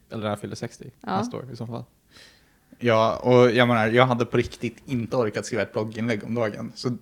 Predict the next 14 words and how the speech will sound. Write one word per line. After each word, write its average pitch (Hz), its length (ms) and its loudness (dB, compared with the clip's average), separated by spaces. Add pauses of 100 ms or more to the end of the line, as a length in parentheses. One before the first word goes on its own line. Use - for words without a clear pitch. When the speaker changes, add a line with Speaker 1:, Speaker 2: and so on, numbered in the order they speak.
(120)
Speaker 3:
genuint 127 540 2
imponerande. 113 600 -10
Speaker 1:
Ja. 147 260 -2 (1040)
Speaker 2:
Nej, 247 220 0
nej, 214 120 0
men 196 100 0
verkligen. 190 440 -2 (140)
Det, 185 360 -4
man 208 260 6
har, 233 260 10 (180)
han 220 160 4
har 240 100 12
mycket 269 260 10
tankar. - 640 4